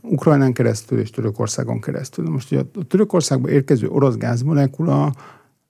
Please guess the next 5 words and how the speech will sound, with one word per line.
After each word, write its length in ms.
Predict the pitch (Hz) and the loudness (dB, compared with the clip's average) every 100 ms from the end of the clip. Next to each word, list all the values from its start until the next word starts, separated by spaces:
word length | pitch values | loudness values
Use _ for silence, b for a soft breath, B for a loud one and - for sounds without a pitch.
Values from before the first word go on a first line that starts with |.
| _ _ - | _ _ -2
nem 480 | 139 123 135 151 | 2 4 6 4
hiszem, 440 | 117 98 - 110 95 | 4 0 -2 -2 -2
hogy 160 | 104 | -4
eljut 640 | - 120 110 127 127 - - _ _ _ _ _ _ _ _ | -2 -2 0 -2 -4 -8 -20 _ _ _ _ _ _ _ _
Németországig. 1000 | - - 131 - - - - 151 165 | -10 -8 -8 -8 -6 -6 -6 -6 -8